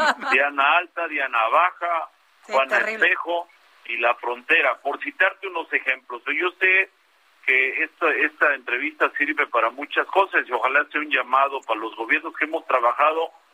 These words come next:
Speaker 1: siempre en coordinación y muy bien con el gobierno federal y estatal, y sé que esto va a servir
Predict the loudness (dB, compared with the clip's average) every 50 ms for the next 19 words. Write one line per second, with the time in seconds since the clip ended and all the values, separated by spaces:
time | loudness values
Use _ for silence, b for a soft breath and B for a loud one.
0 | _ _ _ _ _ -10 -2 0 0 0 0 0 0 0 0 0 0 -4 -4 -4
1 | -4 -6 -2 0 -2 -2 -2 -4 -2 0 0 0 0 -2 -6 -10 -10 -10 -8 -4
2 | -2 -2 0 2 0 0 0 0 -4 -4 -4 -4 -4 -2 -2 -2 -2 -2 -4 -4
3 | -4 -4 0 0 0 0 0 -2 -6 -6 -6 -8 -10 -2 2 2 4 4 2 -2
4 | _ _ _ -20 -20 -20 -4 0 2 2 2 0 -2 _ _ _ _ _ _ -2
5 | -2 -2 -2 -2 -6 -2 2 4 2 2 2 -2 -6 -2 0 0 2 2 0